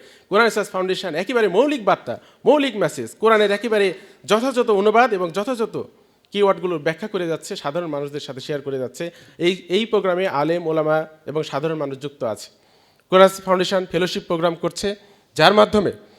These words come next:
কোরআন ফাউন্ডেশন মনে করে যে এখানে কোনো একক ব্যক্তি বা একক প্রতিষ্ঠান না, কোরআন ফাউন্ডেশনের সাথে হাজার হাজার ফেলো যারা কোরআন নিয়ে গবেষণা করে, চিন্তাভাবনা করে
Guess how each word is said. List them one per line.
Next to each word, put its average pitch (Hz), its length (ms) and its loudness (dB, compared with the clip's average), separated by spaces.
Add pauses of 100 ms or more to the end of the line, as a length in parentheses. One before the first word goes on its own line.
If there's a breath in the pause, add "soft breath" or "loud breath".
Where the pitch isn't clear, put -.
(320 soft breath)
কোরআন 190 160 2
ফাউন্ডেশন 196 560 -4
মনে 185 260 0
করে 156 260 0 (300)
যে 143 140 -6
এখানে 190 180 -4
কোনো 185 140 -4
একক 214 340 0
ব্যক্তি 185 320 0
বা 165 140 4
একক 214 260 0
প্রতিষ্ঠান 170 400 0
না, 175 200 4 (380 loud breath)
কোরআন 208 160 6
ফাউন্ডেশনের 202 640 -4
সাথে 196 300 -4
হাজার 175 420 2
হাজার 170 400 -2
ফেলো 170 340 -2 (260 loud breath)
যারা 160 180 2
কোরআন 202 220 2
নিয়ে 185 120 -2
গবেষণা 196 360 0
করে, 180 240 -4
চিন্তাভাবনা 180 520 -2
করে 175 280 0